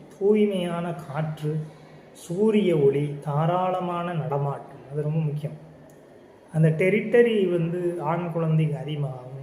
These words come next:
அ, பெண் குழந்தைக்கு அடுத்த அளவுலையும். பொதுவாவே குழந்தைகளுக்கு தனி இடம், விளையாட வேண்டும், பறந்து விரிந்த வெளிப்பரப்புக்கு அழைச்சிட்டு போகணும். அவங்க அதை ஓடி ஆடி குதித்து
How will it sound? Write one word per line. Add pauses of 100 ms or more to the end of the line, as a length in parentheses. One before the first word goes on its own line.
(840)
அ,
பெண்
குழந்தைக்கு
அடுத்த
அளவுலையும். (880)
பொதுவாவே
குழந்தைகளுக்கு
தனி
இடம்,
விளையாட
வேண்டும், (220)
பறந்து
விரிந்த
வெளிப்பரப்புக்கு
அழைச்சிட்டு (100)
போகணும். (460)
அவங்க
அதை
ஓடி
ஆடி
குதித்து